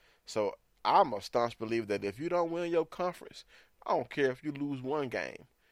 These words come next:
you should not be in the college football playoff. Make conference championships great again. Don't let Alabama into the college football playoff of four teams if they don't win the S E C.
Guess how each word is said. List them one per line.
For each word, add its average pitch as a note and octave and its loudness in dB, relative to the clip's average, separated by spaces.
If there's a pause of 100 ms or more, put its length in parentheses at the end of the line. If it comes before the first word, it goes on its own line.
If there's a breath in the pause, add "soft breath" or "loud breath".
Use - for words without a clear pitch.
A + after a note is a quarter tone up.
(180)
you A#2+ -4
should G2 -4
not G2 -2 (120)
be G2 -4
in F#2+ -2
the G2 -8
college F#2+ -2
football F#2 -6
playoff. - -6 (760 soft breath)
Make A#2 4
conference C3+ 0
championships C3+ -2 (140)
great D#3+ 6
again. G#2 -6 (460 soft breath)
Don't D3+ 6
let D3+ 6
Alabama C#3+ 4 (420)
into D#3+ -2
the C#3+ 0
college D3+ 0
football C#3 0
playoff D3+ 4
of B2 -4
four C#3 -2
teams C#3 -8 (320 soft breath)
if G3+ 2
they E3 6
don't D#3+ 4
win D3+ 0
the C#3 0
S D3+ -2
E C#3+ -6
C. - -10